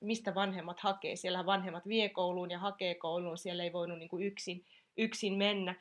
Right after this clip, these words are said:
Minä muistan, kun ensimmäisenä päivänä vietiin teidät kouluun, niin piti etsiä sieltä koulun pihalta – teidän nimet, että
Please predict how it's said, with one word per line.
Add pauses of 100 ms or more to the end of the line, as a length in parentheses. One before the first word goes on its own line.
(340)
Minä
muistan, (180)
kun
ensimmäisenä
päivänä
vietiin
teidät
kouluun,
niin
piti
etsiä
sieltä
koulun
pihalta – (540)
teidän
nimet,
että